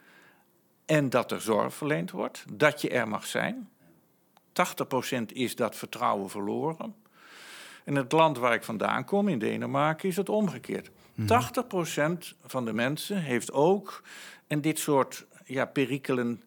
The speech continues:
Speaker 1: zijn voor een deel zijn die natuurlijk hetzelfde, maar tachtig procent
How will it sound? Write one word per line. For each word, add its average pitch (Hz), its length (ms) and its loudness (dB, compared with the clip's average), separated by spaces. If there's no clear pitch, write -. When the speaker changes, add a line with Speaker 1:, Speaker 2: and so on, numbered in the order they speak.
Speaker 1:
zijn 123 260 0
voor 123 200 0
een 120 100 -2
deel 139 260 4
zijn 120 180 -4
die 113 100 -4
natuurlijk 110 400 -4
hetzelfde, 170 520 -2
maar 107 340 0
tachtig 104 400 -4
procent 170 500 0